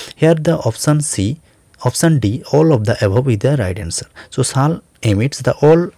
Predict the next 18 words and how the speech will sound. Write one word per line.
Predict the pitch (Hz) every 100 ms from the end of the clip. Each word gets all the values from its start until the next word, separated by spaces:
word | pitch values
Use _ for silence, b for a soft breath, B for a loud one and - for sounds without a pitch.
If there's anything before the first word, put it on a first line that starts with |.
| _
above | 110 101 120 135
the | 110 196 - -
options. | 113 - 87 -
So | 143
the | 143
option | 104 104 - 127
D | 104
is | 123
right | 90 87
answer. | 92 - - - B B
So | - 117
visible | 120 131 170 170
radiations | 147 127 135 143 139
gives | - 98 101
dash | 113 135 139
energy. | 95 87 82 -
Visible | - 127 156 160
radiations | 165 120 123 135 - 95 98